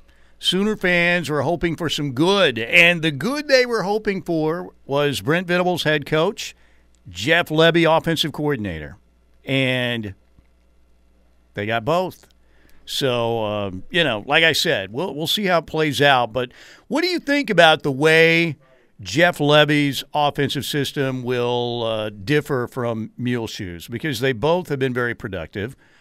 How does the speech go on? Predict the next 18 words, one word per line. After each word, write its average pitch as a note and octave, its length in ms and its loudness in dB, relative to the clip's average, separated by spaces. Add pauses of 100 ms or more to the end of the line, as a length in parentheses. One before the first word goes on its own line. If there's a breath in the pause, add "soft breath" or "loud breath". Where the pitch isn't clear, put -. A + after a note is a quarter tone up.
(220 soft breath)
But C3+ 180 0
what E3 160 -2
do G#3+ 60 -4
you G#3 100 -4
think F#3+ 360 -2
Sooner F3+ 300 -4
fans D#3+ 340 -2
can C3+ 140 -4
see, D#3+ 180 -6
will C3 220 -4
see D3+ 200 -2
differently, B2+ 840 -4 (520 soft breath)
uh, A#2 400 -2
with, B2 320 -6
with B2 200 -6
Jeff A#2+ 200 -4
Lebby's G#2+ 400 -6
offense? D#2+ 540 -10